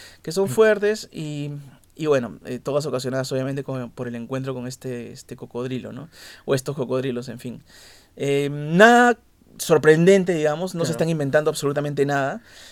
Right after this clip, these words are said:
Speaker 1: Mm, como digo, todo lo que se te pueda ocurrir que, que pueda pasar ante una situación como esa, con un cocodrilo acechándote, van a pasar.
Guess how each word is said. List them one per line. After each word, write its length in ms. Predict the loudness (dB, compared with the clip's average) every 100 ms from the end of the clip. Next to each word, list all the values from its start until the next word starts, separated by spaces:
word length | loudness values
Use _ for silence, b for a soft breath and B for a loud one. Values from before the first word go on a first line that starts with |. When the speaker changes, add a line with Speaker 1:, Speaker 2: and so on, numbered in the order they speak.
| -16
Speaker 1:
Mm, 220 | -8 -6 -6
como 180 | -4 0
digo, 220 | 2 2
todo 400 | 0 2 6 6
lo 100 | 6
que 80 | 2
se 60 | -4
te 80 | 0
pueda 140 | 0
ocurrir 360 | 0 -2 -2 -2
que, 160 | -8 -10 -10
que 160 | -10
pueda 180 | -2 0
pasar 360 | 2 6 6 6
ante 160 | 2
una 80 | -6
situación 240 | -6 -8 -6
como 180 | -2 -2
esa, 140 | -2
con 140 | -2
un 60 | -2
cocodrilo 420 | 2 4 4 4
acechándote, 720 | 0 0 -4 -4 -8 -6 -4 -4
van 140 | -4
a 40 |
pasar. 300 | -2 -2 -4